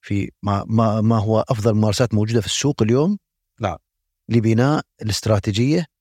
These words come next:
Speaker 1: وإسقاطها على الموظفين، ولا بد أن تربط هذه الاستراتيجية بنقل المعرفة هذه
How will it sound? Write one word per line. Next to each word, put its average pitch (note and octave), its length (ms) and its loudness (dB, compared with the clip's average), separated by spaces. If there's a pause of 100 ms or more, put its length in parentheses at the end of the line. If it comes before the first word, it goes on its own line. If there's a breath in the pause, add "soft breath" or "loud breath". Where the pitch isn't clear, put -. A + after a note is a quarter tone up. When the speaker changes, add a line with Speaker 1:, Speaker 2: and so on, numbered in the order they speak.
(140)
Speaker 1:
وإسقاطها A#2 500 0
على G2+ 80 4
الموظفين، G2+ 600 0 (540)
ولا B2 280 4
بد B2+ 160 -2
أن F#3 160 -4
تربط A#2 360 0
هذه A#2+ 180 4
الاستراتيجية G#2+ 800 -2 (300)
بنقل A2 320 0
المعرفة G#2 460 0
هذه G#2+ 460 0